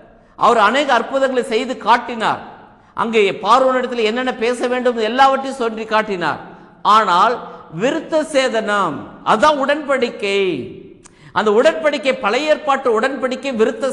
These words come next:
சேதனம். அந்த உடன்படிக்கை இல்லாததுனால மோசையோட மனைவி கருக்கான ஒரு கல்லை எடுத்து, அவர் நுனித்தோலை எடுத்து, இரத்த சம்பந்தமான புருஷன் என்று போட்ட உடனே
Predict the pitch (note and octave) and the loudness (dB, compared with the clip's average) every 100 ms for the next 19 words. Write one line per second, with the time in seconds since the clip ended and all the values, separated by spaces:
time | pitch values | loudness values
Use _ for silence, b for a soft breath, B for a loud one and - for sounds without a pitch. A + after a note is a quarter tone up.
0 | - G#3+ F#3 F3+ F3 A#2+ - B B - | -2 -2 -2 -2 -2 -4 -10 B B 0
1 | A#3 G#3 A#3+ E4 - C#4 B3+ A#3+ G3 A#3+ | 2 2 2 0 -2 -4 -4 -4 -2 2
2 | C4 A#3 G3+ F#3 E3 C#3 D#3 G3+ C#3+ F2 | 2 2 -2 -2 -2 0 2 0 -2 -8
3 | - - F#3 D4+ D#4 C#4+ B3+ G#3 E3 F3 | -12 -8 -2 -2 -2 -2 0 2 0 0
4 | A#3 A#3+ A3 G#3 G#3 - C4 C4+ C4 G#3 | 0 -2 -2 0 0 0 2 2 2 0
5 | G3+ A3 B3+ G#3 F#3+ G#3+ B3+ B3 - B | -2 -2 0 0 0 -2 0 0 -2 B
6 | - F3+ F#3 B3 C#4 A#3+ A3 F#3+ G3+ A#3+ | -4 -4 -2 -2 -2 -2 0 0 0 -2
7 | - E3+ G#3 D#4 D4 C4+ B3 A#3+ A#3 A3 | -2 -2 -2 -2 -2 -2 -2 -4 -2 0
8 | A3 G3 G#3+ A3+ A#3 G#3 G3 F3 F3+ A#3 | 0 -2 -4 -2 -2 -2 -4 -4 0 0
9 | A3+ G3 F3+ F3+ | 0 -2 -2 -2